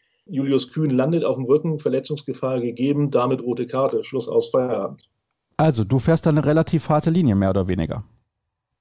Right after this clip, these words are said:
Speaker 1: Na, was heißt harte Linie? Also, die Vorgaben sind klar, die Mannschaften kennen diese Vorgaben. Man hat sich am Anfang ja auch ganz fürchterlich darüber aufgeregt, wie diese Situationen auf den Außenpositionen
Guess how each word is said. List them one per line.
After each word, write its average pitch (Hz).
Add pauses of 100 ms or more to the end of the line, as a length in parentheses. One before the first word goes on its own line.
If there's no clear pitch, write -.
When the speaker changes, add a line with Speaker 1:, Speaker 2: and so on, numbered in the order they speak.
(540)
Speaker 1:
Na, 190
was 170
heißt 196
harte 196
Linie? 208
Also, 160 (280)
die 143
Vorgaben 180
sind 160
klar, 175
die 185
Mannschaften 170
kennen 208
diese 139
Vorgaben. 120 (380)
Man 147
hat 180
sich 165
am 156
Anfang 170 (120)
ja 151
auch 151
ganz 151
fürchterlich 185
darüber 156
aufgeregt, 151
wie 151
diese 135
Situationen 151
auf 135
den 139
Außenpositionen 180